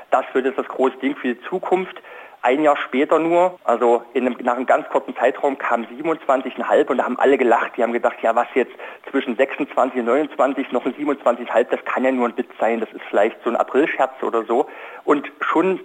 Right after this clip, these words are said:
ein halbes Jahr später bei den Eurobike-Messen war es der Trend des Jahres. Siebenundzwanzig Komma fünf und Markus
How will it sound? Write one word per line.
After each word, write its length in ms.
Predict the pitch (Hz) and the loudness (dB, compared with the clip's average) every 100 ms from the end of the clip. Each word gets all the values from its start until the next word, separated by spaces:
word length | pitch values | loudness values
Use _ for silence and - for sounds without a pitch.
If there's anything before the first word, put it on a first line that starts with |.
| - | -6
ein 100 | 123 | 0
halbes 240 | 113 139 | 2 0
Jahr 100 | 147 | -2
später 300 | 139 - 139 | -2 0 2
bei 80 | 143 | 2
den 100 | 127 | 2
Eurobike-Messen 840 | - 127 151 147 139 - 127 - 120 | 2 2 2 2 0 0 0 0 -2
war 140 | 107 | -2
es 40 | - - | -4 -2
der 280 | 123 117 123 | 2 4 2
Trend 320 | - 107 113 | 0 -2 -2
des 80 | 110 - | -10 0
Jahres. 320 | 101 110 110 - - - - | 4 4 2 -4 -18 -18 -12
Siebenundzwanzig 680 | 139 180 180 175 139 127 127 | -4 0 0 2 0 -2 -4
Komma 120 | 127 107 | -2 2
fünf 220 | 123 143 | 4 2
und 100 | 123 | 0
Markus 320 | 113 117 - | 0 0 -2